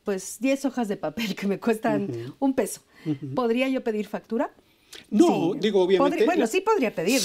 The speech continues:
Speaker 2: Sí, por, por supuesto. Eh, obviamente la autoridad te dice que hay un monto
Speaker 1: Pero
Speaker 2: por
Speaker 1: si no,
Speaker 2: operaciones.
Speaker 1: pero si no te la piden.
Speaker 2: Pero si no te la piden,
Speaker 1: Ajá,
Speaker 2: obviamente.
Speaker 1: pero cuando tú le pidas, o sea, si
Speaker 2: A
Speaker 1: pides
Speaker 2: todo
Speaker 1: una
Speaker 2: mundo,
Speaker 1: factura de un
Speaker 2: hasta
Speaker 1: peso,
Speaker 2: por un peso.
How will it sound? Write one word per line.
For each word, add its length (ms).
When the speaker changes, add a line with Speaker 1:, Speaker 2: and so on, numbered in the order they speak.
Speaker 2:
Sí, 100
por, 180
por 120
supuesto. 520
Eh, 60
obviamente 440
la 80
autoridad 420
te 140
dice 440
que 100
hay 120
un 100
monto 440
Speaker 1:
Pero 200
Speaker 2:
por 100
Speaker 1:
si 80
no, 100
Speaker 2:
operaciones. 360
Speaker 1:
pero 160
si 160
no 140
te 100
la 160
piden. 240
Speaker 2:
Pero 160
si 120
no 100
te 100
la 140
piden, 260
Speaker 1:
Ajá, 100
Speaker 2:
obviamente. 280
Speaker 1:
pero 180
cuando 320
tú 140
le 100
pidas, 380
o 60
sea, 140
si 120
Speaker 2:
A 40
Speaker 1:
pides 140
Speaker 2:
todo 100
Speaker 1:
una 100
Speaker 2:
mundo, 120
Speaker 1:
factura 300
de 60
un 100
Speaker 2:
hasta 140
Speaker 1:
peso, 180
Speaker 2:
por 100
un 100
peso. 240